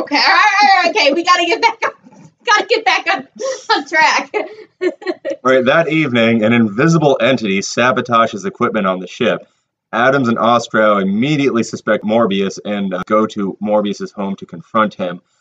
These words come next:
Speaker 2: While waiting for him outside of his house, Adams apologizes to Alta about his behavior. Uh, they then kiss, but are interrupted by Altera's tiger. She, uh, she uses a magic whistle to charm the local wildlife.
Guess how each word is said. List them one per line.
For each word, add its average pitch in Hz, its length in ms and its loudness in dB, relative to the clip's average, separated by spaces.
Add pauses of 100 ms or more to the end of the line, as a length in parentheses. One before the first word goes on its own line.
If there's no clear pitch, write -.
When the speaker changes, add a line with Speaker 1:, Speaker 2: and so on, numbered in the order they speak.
(160)
Speaker 2:
While 107 300 2
waiting 117 340 2
for 110 260 2
him 101 280 -4
outside 117 760 0
of 98 60 -6
his 98 160 -4
house, 98 440 0
Adams 123 380 0
apologizes 110 800 0
to 110 120 -4
Alta 110 420 2
about 98 280 2
his 95 120 -6
behavior. 95 840 -2 (420)
Uh, 95 200 -4
they 113 160 2
then 127 380 2
kiss, 113 440 0
but 104 120 2
are 104 120 0
interrupted 113 540 0
by 98 160 0
Altera's 101 720 0
tiger. 90 720 -2 (260)
She, 113 400 0
uh, 101 140 4
she 117 160 -2
uses 113 260 2
a 104 60 0
magic 101 400 0
whistle 92 400 -2
to 98 100 -6
charm 101 320 -2
the 95 80 -4
local 95 300 -6
wildlife. 104 640 0